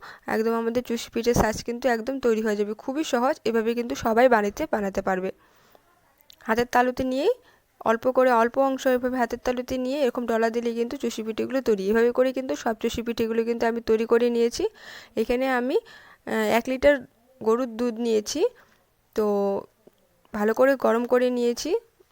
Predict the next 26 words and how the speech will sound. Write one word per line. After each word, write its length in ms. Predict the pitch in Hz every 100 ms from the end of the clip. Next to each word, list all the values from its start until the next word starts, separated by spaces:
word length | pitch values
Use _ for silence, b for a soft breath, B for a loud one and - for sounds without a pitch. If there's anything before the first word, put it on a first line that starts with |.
| _ _ _ _ _ _ _ _ _ _ _ -
তারপর 220 | 208 247
চুষিগুলো 560 | 262 233 240 233 233 240
কিন্তু 300 | 247 247 339
সব 240 | 240 214
দিয়ে 180 | 202 196
দিলাম। 280 | 190 190 - _ _ _ _ - - - _ _ _ _ _ _ _ _ _ _ B B B B -
দেখতে 300 | 220 - -
পাচ্ছ 260 | 262 254 247
কিন্তু 280 | 233 233
এখানে 200 | 240 254
কিন্তু 220 | 254 262 269
আমি 180 | 262
চুষির 260 | 254 262 262
সাথে 240 | 254 254
কিন্তু 220 | 262 269 320
পুলিও 460 | - 254 254 269
দিয়ে 220 | 226 214
দিয়েছি। 420 | 202 190 190 - 208 B _
তো 80 | 220
চুষি 300 | 214 247 277
পুলি 260 | 277 294 320
একসাথেই 500 | 233 - 262 262 302
বানাবো 340 | 208 190 185
আজকে। 380 | 185 - - 185 - - - - - - _ b b _
তো 80 | 233
পুলির, 380 | 220 254 277